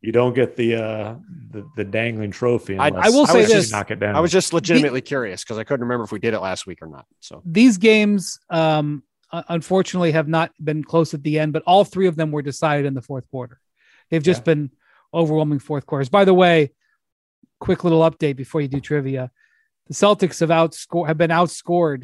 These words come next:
Speaker 3: in the third quarter of these three games by forty-three points. Uh, it was, uh, thirty-five, and they got scored by eight in game three. So an improvement, an improvement. And the Celtics have outscored the Warriors by forty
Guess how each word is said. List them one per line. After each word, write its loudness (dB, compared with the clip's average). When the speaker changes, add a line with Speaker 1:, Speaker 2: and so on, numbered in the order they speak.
Speaker 3:
in -10
the -8
third -2
quarter -4
of -12
these -8
three -10
games -10
by -10
forty-three -4
points. -14
Uh, -12
it -10
was, -10
uh, -10
thirty-five, -2
and -6
they -4
got -4
scored -4
by -2
eight -6
in -8
game -4
three. -6
So -6
an 0
improvement, 2
an -12
improvement. -2
And 0
the 0
Celtics -2
have -4
outscored 0
the -2
Warriors -4
by -8
forty -4